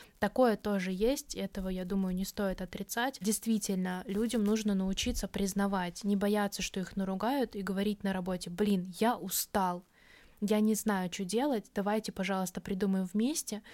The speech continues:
но не ставить это, знаешь, как будто бы ребенок пришел реально к родителю жаловаться, а предлагать какие-то решения. Что: «Ребят, давайте я поработаю из дома, давайте мы, пожалуйста, дадим мне отпуск, потому что я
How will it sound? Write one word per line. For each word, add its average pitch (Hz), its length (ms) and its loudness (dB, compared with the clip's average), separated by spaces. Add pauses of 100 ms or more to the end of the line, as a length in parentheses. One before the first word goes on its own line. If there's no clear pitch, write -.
(220)
но 208 340 4
не 208 340 4
ставить 240 500 2
это, 202 160 -4
знаешь, 214 280 0
как 196 140 -6
будто 196 240 -4
бы 185 220 -2
ребенок 196 420 2
пришел 190 340 -4
реально 185 340 -2
к - 80 -8
родителю 190 460 -4
жаловаться, 220 560 0
а - 40 -6
предлагать 196 480 -4
какие-то 208 260 -4
решения. 190 600 -2 (580)
Что: - 220 -4
«Ребят, 202 300 2
давайте 214 400 2
я 190 40 0
поработаю 202 560 0
из 190 100 -2
дома, 185 440 -2
давайте 196 440 -2
мы, 208 100 0
пожалуйста, 196 600 -4
дадим 190 360 0
мне 190 200 2
отпуск, 214 540 -4
потому 190 320 -4
что - 180 -6
я 196 320 -2